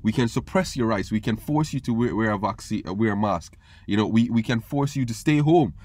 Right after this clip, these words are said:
and not go out after certain hours. We, we, we, we can actually force you to get, um, tested, you know, and quoting all the time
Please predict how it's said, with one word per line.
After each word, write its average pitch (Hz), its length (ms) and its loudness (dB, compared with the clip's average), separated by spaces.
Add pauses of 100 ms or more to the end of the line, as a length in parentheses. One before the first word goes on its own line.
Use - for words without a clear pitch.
(140)
and 110 240 4
not 113 220 4
go 127 200 2
out 107 80 -2
after 110 220 -2
certain 110 320 -2
hours. 95 340 0 (280)
We, 123 180 4
we, 127 200 4
we, 123 240 2
we 123 140 2
can 127 160 -2
actually 120 340 -2
force 131 400 -4
you 131 220 2 (280)
to 127 80 0
get, 123 180 -2
um, 107 360 6
tested, 147 480 -2 (560)
you 110 120 2
know, 120 160 0 (840)
and 123 220 6
quoting 165 460 2
all 151 220 6
the 147 80 2
time 117 400 0